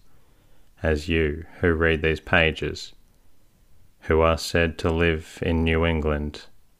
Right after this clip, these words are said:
something about your condition, especially your outward condition,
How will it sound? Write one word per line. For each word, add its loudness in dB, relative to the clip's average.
something 0
about 2
your 4
condition, -2
especially 0
your 2
outward 0
condition, -2